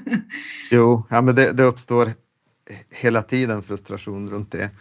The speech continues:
Speaker 2: Så det, det är ingen enkel sak att hålla i det här. Vi, vi är i, i ägargruppen är vi helt ense numer,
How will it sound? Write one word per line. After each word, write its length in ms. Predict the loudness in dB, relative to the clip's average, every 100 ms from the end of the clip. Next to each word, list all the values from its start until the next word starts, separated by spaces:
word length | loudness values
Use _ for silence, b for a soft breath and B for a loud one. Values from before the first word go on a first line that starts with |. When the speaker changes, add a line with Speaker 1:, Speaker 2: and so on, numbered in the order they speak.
| B B _
Speaker 2:
Så 160 | -8
det, 280 | 0 2 2 0
det 100 | 0
är 60 |
ingen 260 | 0 0 2
enkel 440 | 2 0 0 -2
sak 360 | -2 -2 -2 -4
att 140 | -10
hålla 280 | -6 -2 -2
i 200 | -2 -2
det 80 | -2
här. 160 | -4
Vi, 180 | -2 -4 2
vi 140 | 2
är 500 | 4 4 2 0 -4 b b b
i, 460 | -8 -4 -4 -2 -4
i 80 | 0
ägargruppen 1000 | 0 0 -2 0 -2 -2 _ -4 -2 -2
är 160 | -4
vi 140 | -2 -2
helt 640 | 0 0 0 -6 _ -20 _ _ _ _ _ _ _ -4
ense 600 | -4 -4 -8 -6 -2 -2 -4 _ _ -10
numer, 840 | -4 0 0 -2 -4 -6 -8